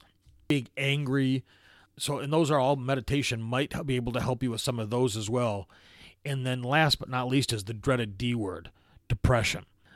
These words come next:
Depression can really affect us as A S people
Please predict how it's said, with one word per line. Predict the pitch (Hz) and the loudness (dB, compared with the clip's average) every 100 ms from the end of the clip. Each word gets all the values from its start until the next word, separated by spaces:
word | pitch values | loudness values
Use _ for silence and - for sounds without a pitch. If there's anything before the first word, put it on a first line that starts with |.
| - | -12
Depression | 110 - 240 349 262 | 2 6 6 6 0
can | 147 123 | 0 0
really | 139 180 113 | 2 2 2
affect | 92 - - 135 - | -4 -12 -8 -8 -6
us | 104 98 - - - - - - | -8 -6 -6 -8 -16 -20 -18 -6
as | 135 117 110 110 | -2 -2 -4 -6
A | 135 127 | -2 0
S | 127 - - - _ - | 0 -2 -8 -12 _ -8
people | 117 110 110 117 | -6 -6 -8 -10